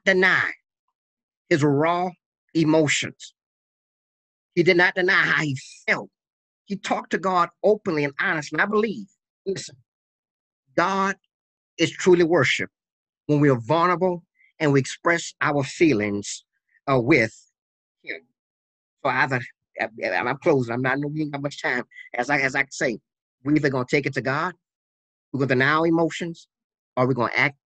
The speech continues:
that out. But here's what we can do. Here's what we can do. Asaph gave us a few points. I'm gonna give you two, and the lesson is yours. Now, there are, there's a Hebrew word in, uh, Psalm chapter seventy-seven, verse two, and it means to become,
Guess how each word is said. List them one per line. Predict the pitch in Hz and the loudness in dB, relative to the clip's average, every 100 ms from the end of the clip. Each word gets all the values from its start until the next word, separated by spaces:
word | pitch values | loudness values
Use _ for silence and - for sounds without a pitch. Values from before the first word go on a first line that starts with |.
| _ - | _ -4
that | 147 | -2
out. | 117 80 _ 135 | -2 -6 _ -4
But | 131 | 2
here's | 311 269 | 2 2
what | 254 | -2
we | 208 | -2
can | 202 160 | 0 0
do. | 120 - | -2 -6
Here's | - 254 247 | -6 -4 -2
what | 196 | -2
we | |
can | 175 143 | -2 -4
do. | 101 - _ _ _ _ _ 180 | -6 -10 _ _ _ _ _ 0
Asaph | 170 165 131 | 0 0 -2
gave | 147 | -2
us | 139 123 - | 0 -2 -4
a | 127 | -8
few | 143 | -6
points. | 143 110 107 | -6 -6 -6
I'm | 131 | -6
gonna | |
give | 147 165 | -4 -6
you | 160 | -2
two, | 165 123 120 _ - | -2 -2 -6 _ -12
and | 131 | -4
the | 127 | -4
lesson | 131 127 | -4 -6
is | 113 | -6
yours. | 107 82 - _ - | -6 -8 -14 _ -10
Now, | 151 123 90 _ _ _ _ | -4 -4 -6 _ _ _ _
there | 190 | 4
are, | 180 143 160 131 | 4 4 -4 -2
there's | 180 165 | 0 0
a | 160 | -2
Hebrew | 226 214 | -2 0
word | 175 156 123 - _ _ - - _ | 2 4 2 -2 _ _ -20 -20 _
in, | 151 143 | -4 0
uh, | 147 139 131 104 - _ _ | 2 2 0 -2 -8 _ _
Psalm | - 175 156 | -4 0 0
chapter | 151 - 170 143 139 | -2 -2 -4 -4 -8
seventy-seven, | - 156 147 147 139 | -2 -2 0 -2 0
verse | 151 139 | -2 -2
two, | - 175 165 _ _ _ _ - | -2 -2 -2 _ _ _ _ -4
and | 160 | 0
it | 160 | 2
means | 185 190 160 143 - | 2 4 4 2 -2
to | |
become, | 160 151 - 151 135 | -2 0 0 -2 -2